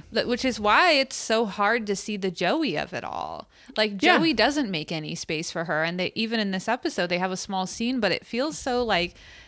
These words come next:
Speaker 1: it, you don't get it, the same gravitas that we should.
Speaker 2: Sure.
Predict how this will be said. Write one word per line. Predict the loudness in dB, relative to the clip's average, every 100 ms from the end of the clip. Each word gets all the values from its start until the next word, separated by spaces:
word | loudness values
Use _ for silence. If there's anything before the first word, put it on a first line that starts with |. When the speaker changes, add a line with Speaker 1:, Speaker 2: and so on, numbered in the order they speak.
| -20 _ -20 -6
Speaker 1:
it, | -2 2 2
you | 4
don't | 4 4
get | 4 4
it, | 4 2 0
the | -4
same | -2 -2 -2 -2
gravitas | -2 0 0 -2 -2 -4 -2
that | -4 -4
we | -6
should. | -4 0 0 -2 -6 -8
Speaker 2:
Sure. | -2 2 2